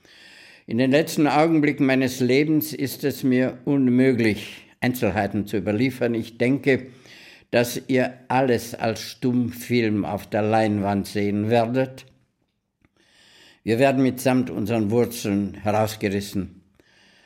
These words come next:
Alles ist ausgelöscht und es gibt kein Andenken an uns.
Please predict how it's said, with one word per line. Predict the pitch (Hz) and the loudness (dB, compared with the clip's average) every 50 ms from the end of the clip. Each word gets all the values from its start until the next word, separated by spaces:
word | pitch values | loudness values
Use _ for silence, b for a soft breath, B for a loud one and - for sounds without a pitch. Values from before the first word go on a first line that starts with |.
| b b b | b b b
Alles | - 113 117 117 113 - | -2 0 0 0 0 0
ist | 120 101 - - - - - - | -4 -4 -6 -8 -14 -8 0 2
ausgelöscht | 135 135 135 135 - - 143 131 127 120 120 117 - - - - | 2 2 2 0 -2 -4 -2 0 0 0 -2 -2 -4 -10 -10 -8
und | 101 101 95 110 | -8 -8 -6 -8
es | 110 104 - - | -10 -10 -8 -8
gibt | 117 107 104 - - | -8 -10 -10 -8 -2
kein | - 135 139 139 135 131 | 0 2 2 2 2 0
Andenken | - - 120 110 110 107 101 104 98 101 101 - 110 95 | -2 -4 -4 -4 -4 -4 -4 -4 -4 -6 -6 -6 -6 -4
an | 95 101 101 | -4 -4 -4
uns. | 104 123 120 127 127 - - - - | -2 -2 0 0 -2 -2 -8 -18 -20